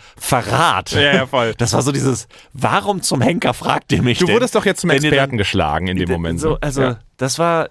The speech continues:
Speaker 1: warum? Und dann hat sie nämlich die P S one bekommen und das hab ich, ich hab's damals nicht verstanden. Das hat sich so eingebrannt.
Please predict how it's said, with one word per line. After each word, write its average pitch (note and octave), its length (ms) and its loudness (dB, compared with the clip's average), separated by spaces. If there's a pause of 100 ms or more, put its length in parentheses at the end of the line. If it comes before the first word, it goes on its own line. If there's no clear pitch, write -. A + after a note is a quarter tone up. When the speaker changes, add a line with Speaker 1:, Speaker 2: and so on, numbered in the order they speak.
Speaker 1:
warum? F#3+ 720 0
Und A2 200 -2
dann C3 120 0
hat D#3 140 -4
sie D#3 140 -2
nämlich D3+ 180 -2
die C#3+ 100 -6
P D3 140 -4
S B2+ 120 -2
one C3+ 180 -2
bekommen F2+ 320 -6
und E2+ 80 -6
das F2+ 160 -8
hab A2+ 100 -8
ich, - 100 -12
ich - 140 -8
hab's - 240 -10
damals G2+ 320 -2
nicht A2+ 200 -6
verstanden. G#2 420 -4
Das F2+ 120 -8
hat F#2 100 -10
sich F2+ 120 -8
so A#2+ 160 -2
eingebrannt. F#2+ 500 -4